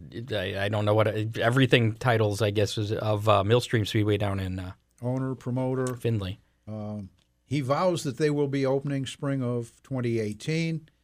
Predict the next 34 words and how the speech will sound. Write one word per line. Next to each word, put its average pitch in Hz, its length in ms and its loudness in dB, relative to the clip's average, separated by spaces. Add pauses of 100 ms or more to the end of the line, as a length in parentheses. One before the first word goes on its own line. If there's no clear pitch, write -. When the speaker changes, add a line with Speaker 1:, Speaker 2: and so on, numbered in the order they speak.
(320)
Speaker 1:
And 104 80 -6
we'll 113 140 0
have 117 200 2
him 120 180 2
on 110 180 2
with 107 160 -2
the 104 80 -4
full 113 220 0
scoop 113 340 -2
as 98 100 -4
soon 110 240 0
as 98 300 -2 (340)
he 117 100 0
gets 110 160 2
something 107 280 2
solidified. 95 800 0 (100)
Speaker 2:
Right. 95 260 -6 (760)
There's 127 440 -2
Speaker 1:
I'm 107 120 0
excited 147 240 2
about 143 100 2
Speaker 2:
probably 135 140 0
Speaker 1:
that. - 160 -14 (340)
Speaker 2:
there, 139 280 -2
there, 143 200 2
there 143 260 2
is 123 120 0
a 131 60 0
race 165 340 0
series 160 420 -2
that 120 140 -4
he's 131 200 -4
negotiating 135 840 -2
with 127 260 -4